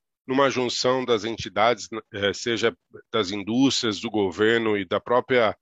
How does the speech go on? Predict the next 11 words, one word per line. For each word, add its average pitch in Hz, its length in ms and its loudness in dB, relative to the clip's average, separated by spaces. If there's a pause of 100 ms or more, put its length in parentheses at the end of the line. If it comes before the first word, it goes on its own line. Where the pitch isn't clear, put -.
(160)
área 113 220 2
acadêmica, 107 920 -4 (400)
de 139 500 2
criar 131 600 4 (440)
e 123 60 -2
aprimorar 120 840 2 (220)
a 120 100 -4
in-, 113 140 -2
a 104 220 0
indústria 107 380 -6
alemã, 85 360 -2